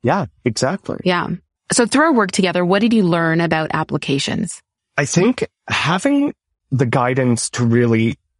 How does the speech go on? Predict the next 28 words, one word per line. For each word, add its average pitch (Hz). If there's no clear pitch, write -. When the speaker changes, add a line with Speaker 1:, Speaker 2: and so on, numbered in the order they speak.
Speaker 1:
take 170
out 147
all 117
the 101
guesswork 98
into 104
the 98
application, 82
just -
really 143
what 139
needs 123
to 117
be 113
done. 95
So 117
yeah, 143
me 135
not 196
having 143
to 120
second 139
guess 120
any 170
step -
of 113
the 113
process -